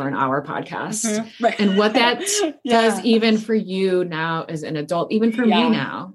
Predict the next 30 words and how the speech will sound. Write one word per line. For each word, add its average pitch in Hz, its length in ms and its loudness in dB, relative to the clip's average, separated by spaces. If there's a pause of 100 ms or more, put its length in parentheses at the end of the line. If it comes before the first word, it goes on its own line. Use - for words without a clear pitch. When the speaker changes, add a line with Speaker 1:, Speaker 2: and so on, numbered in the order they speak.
Speaker 1:
as 165 120 -6
an 160 120 -2
adult, 143 240 -4 (220)
Speaker 2:
Totally. 160 440 -8 (200)
Speaker 1:
that 226 120 -2
it 220 40 -2
Speaker 2:
Totally. 262 440 0 (100)
Speaker 1:
matters. 156 420 -4 (200)
And 214 300 4
I 262 200 2
think 415 200 0
it's 453 120 2
Speaker 2:
Yes. 427 80 4
Speaker 1:
important 196 500 -2 (260)
for 196 160 -4
people 233 420 2
who 214 140 2
are 196 80 0
doing 190 320 0
the 180 80 -2
hard 175 260 -2
work 156 220 0
of 160 100 -4
Speaker 2:
Mm-hmm. 160 100 -10
Speaker 1:
parenting 160 320 0
kids 160 160 -2
with 156 120 -2
trauma, 156 320 0
which 151 140 -4
is 139 180 -8